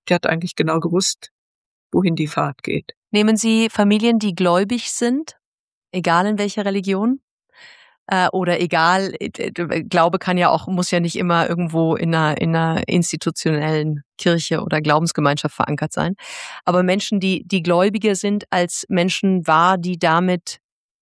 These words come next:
Speaker 2: einfach klingt so banal, aber die damit einen besseren, ist auch ein schlechtes Wort, aber Sie wissen hoffentlich, was ich
Speaker 1: Mhm.
Speaker 2: meine, Weg finden, damit umzugehen?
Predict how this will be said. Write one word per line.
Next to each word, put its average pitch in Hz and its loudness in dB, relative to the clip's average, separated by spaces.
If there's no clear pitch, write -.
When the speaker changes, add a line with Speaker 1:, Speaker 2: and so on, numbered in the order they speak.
Speaker 2:
einfach 170 0
klingt - -2
so 165 -2
banal, 135 -2
aber 180 2
die 175 -4
damit 185 0
einen 165 0
besseren, 247 0
ist - -4
auch 180 0
ein 214 2
schlechtes - -4
Wort, 220 2
aber 190 -4
Sie 175 0
wissen 196 2
hoffentlich, 196 0
was 185 2
ich 190 -4
Speaker 1:
Mhm. 208 -2
Speaker 2:
meine, 175 2
Weg 180 0
finden, 220 0
damit 208 0
umzugehen? 226 -2